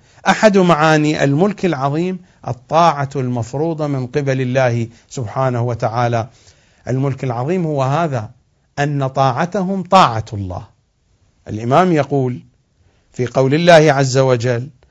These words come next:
"وآتيناهم ملكا عظيما"، قال: "الطاعة المفروضة". الملك العظيم ليس هو في أرض أو في بلد أو في مال أو في ذهب أو في فضة. الملك العظيم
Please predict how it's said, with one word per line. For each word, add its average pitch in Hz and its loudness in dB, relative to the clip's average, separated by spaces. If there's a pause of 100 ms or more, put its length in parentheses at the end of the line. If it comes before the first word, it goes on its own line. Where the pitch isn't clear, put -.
(140)
"وآتيناهم 135 4
ملكا 143 -2
عظيما"، 127 -4
قال: 156 0
"الطاعة 147 -4
المفروضة". 123 -6 (1800)
الملك 170 -2
العظيم 160 0
ليس 190 -4
هو 165 -2
في 135 -4
أرض 139 0 (720)
أو 127 -2
في 123 -4
بلد 135 0 (180)
أو 127 -2
في 120 -6
مال 127 0 (500)
أو 120 0
في 120 -4
ذهب 139 0
أو 131 -4
في 113 -4
فضة. 135 -2 (960)
الملك 165 -4
العظيم 180 -2